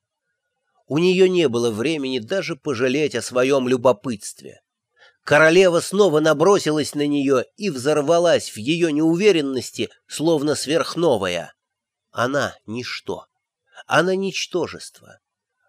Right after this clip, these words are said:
Она настолько никчемная и незначительная, что самый исчерпывающий никчемный и абсолютно незначительный человек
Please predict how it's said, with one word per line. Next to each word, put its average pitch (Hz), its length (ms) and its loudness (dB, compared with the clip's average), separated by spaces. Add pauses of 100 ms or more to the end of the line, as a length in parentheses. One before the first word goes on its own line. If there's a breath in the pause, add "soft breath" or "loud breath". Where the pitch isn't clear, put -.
Она 165 260 -6
настолько 170 600 -2
никчемная 131 960 -2
и 180 160 -8
незначительная, 139 1300 -4 (320 soft breath)
что 226 220 -8
самый 170 500 2
исчерпывающий 151 1000 -2
никчемный 147 720 -2
и 104 40 0
абсолютно 190 640 0
незначительный 185 880 -2
человек 170 580 0